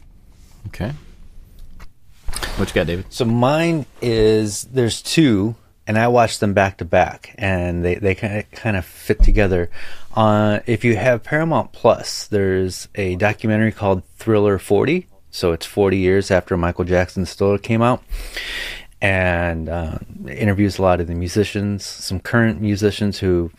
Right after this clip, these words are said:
Speaker 2: the album, how their album affected their lives. Um, and so after that, I watched the show on Netflix called, uh, The Greatest Night in Pop,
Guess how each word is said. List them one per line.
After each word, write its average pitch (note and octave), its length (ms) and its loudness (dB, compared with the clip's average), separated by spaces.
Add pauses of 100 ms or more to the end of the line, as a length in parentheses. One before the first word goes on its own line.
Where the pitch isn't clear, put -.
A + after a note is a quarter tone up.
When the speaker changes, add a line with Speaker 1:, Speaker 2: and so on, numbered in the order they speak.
Speaker 2:
the F#2 360 -2
album, F2+ 400 0 (180)
how F#2+ 220 0
their F#2 160 0
album E2+ 300 -4
affected E2+ 420 -6
their E2+ 180 -4
lives. G2 500 0 (680)
Um, F#2+ 600 0 (800)
and G2+ 360 -2
so G2+ 300 -2 (100)
after A2+ 680 2
that, A2 500 2
I G2+ 100 2
watched F#2+ 800 -4
the G2 100 -8
show F#2+ 520 0
on F2 200 -4
Netflix B2 760 0 (100)
called, F#2 640 0 (960)
uh, - 460 -8
The F#2+ 160 -2
Greatest A#2+ 460 4
Night G#2 220 4
in G2 140 -2
Pop, - 380 -4